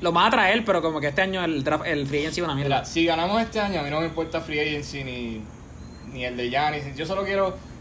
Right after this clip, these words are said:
Speaker 2: yo prefiero ganar este año que no ganar y después firmar a Giannis, sinceramente. Este, y yo pienso que Miami puede ganarle a los Lakers, pero eso lo vamos a hablar ahorita. Vamos a
Speaker 1: Eso lo
Speaker 2: seguir
Speaker 1: hablamos
Speaker 2: con
Speaker 1: después.
Speaker 2: la primera
Speaker 1: Nah, pero la
Speaker 2: ronda.
Speaker 1: otra serie,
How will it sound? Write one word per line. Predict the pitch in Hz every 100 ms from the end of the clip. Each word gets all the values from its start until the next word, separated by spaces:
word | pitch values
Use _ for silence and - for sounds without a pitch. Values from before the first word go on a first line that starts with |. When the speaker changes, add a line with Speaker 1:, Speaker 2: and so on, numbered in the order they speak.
| - - - -
Speaker 2:
yo | 180
prefiero | 202 214 202
ganar | 170 160 180
este | 185 196
año | 196 196 170 139 139 139 - - - -
que | 143 135
no | 135 156
ganar | 170 175 165
y |
después | 143 131 135
firmar | 147 143 135
a |
Giannis, | 123 110 104 - - - -
sinceramente. | 117 131 123 104 104 101 - - - - - - -
Este, | 123 113 - 123 120 117 117 113 110 - - -
y | 143 123
yo | 127 135 139 139
pienso | 139 147 143 135
que | 131
Miami | 120 123
puede | 127 135 135 131 127
ganarle | 131 123 123
a |
los | 123 139
Lakers, | 165 - 151 135
pero | 127
eso | 131
lo | 139
vamos | 139
a |
hablar | 143 135 135
ahorita. | 160 160 139
Vamos | 123 139 139
a |
Speaker 1:
Eso | 170
lo | 165
Speaker 2:
seguir |
Speaker 1:
hablamos | 160
Speaker 2:
con | 147
Speaker 1:
después. | 139 -
Speaker 2:
la | -
primera | 127 127
Speaker 1:
Nah, | 185 208
pero | 220
la |
Speaker 2:
ronda. | 185
Speaker 1:
otra | 190 208
serie, | 214 220 208 208 208 202 196 185 175